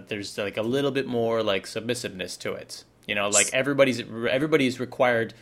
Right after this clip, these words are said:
Speaker 1: to fall in line, but then when that happens, great things can happen. Like, at the World Cup, all the Japanese fans, after their team lost, uh, they cleaned up the whole stadium,
Speaker 2: Mm-hmm.
Speaker 1: like, together. And it wasn't like a, "Hey,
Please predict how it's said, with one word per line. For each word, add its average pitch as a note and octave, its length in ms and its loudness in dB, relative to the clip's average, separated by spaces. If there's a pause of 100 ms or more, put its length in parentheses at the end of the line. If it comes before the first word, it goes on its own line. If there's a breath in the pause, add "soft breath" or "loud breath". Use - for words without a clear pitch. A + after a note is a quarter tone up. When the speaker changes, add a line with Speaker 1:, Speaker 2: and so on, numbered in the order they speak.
(240 soft breath)
Speaker 1:
to - 80 -18
fall B2+ 280 6
in A2 100 -2
line, B2 420 6
but A#2+ 140 -4
then B2+ 200 4
when A#2 140 2
that G2+ 100 2
happens, A#2+ 460 2
great A#2+ 260 -2
things G#2+ 240 -2
can G2+ 120 -6
happen. A2 340 2
Like, G2 220 0 (220 soft breath)
at A#2+ 100 0
the B2 80 0
World A#2+ 320 2
Cup, E3 280 4
all A#2+ 160 4
the B2 80 0
Japanese A#2+ 460 2
fans, A2+ 420 4
after G#2+ 480 0
their F#2+ 280 0
team A2+ 280 -4
lost, F#2+ 420 0 (500 soft breath)
uh, G#2 280 4
they A2+ 140 0
cleaned D3+ 460 2
up C#3+ 120 6
the C#3+ 100 6
whole C#3+ 180 4
stadium, G2+ 600 2 (280)
Speaker 2:
Mm-hmm. A2 100 4
Speaker 1:
like, G2 400 2
together. A2+ 480 8
And G#2 100 0
it A#2+ 80 2
wasn't C#3 360 6
like B2 240 6
a, A2+ 140 2 (280 soft breath)
"Hey, D#3 460 8